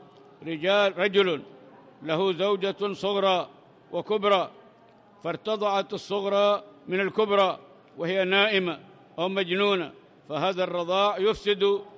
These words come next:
نكاح الكبرى لأنها صارت أم زوجته. ومن قال لزوجته: "أنت أختي لرضاع"، بطل النكاح. إذا قال الرجل لزوجته:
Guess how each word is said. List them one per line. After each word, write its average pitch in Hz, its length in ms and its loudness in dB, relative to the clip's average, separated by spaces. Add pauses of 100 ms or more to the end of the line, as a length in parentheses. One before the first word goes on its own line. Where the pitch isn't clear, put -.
(120)
نكاح 165 400 -2
الكبرى 196 560 -2 (280)
لأنها 185 480 -4
صارت 196 500 -2
أم 196 260 -4
زوجته. 190 480 -2 (1160)
ومن 180 340 -2
قال 196 320 2
لزوجته: 196 720 2 (380)
"أنت 185 280 -2
أختي 202 680 -2 (360)
لرضاع"، 196 640 2 (760)
بطل 208 340 0
النكاح. 196 600 0 (1500)
إذا 165 280 -4
قال 196 300 2
الرجل 196 460 4
لزوجته: 185 500 2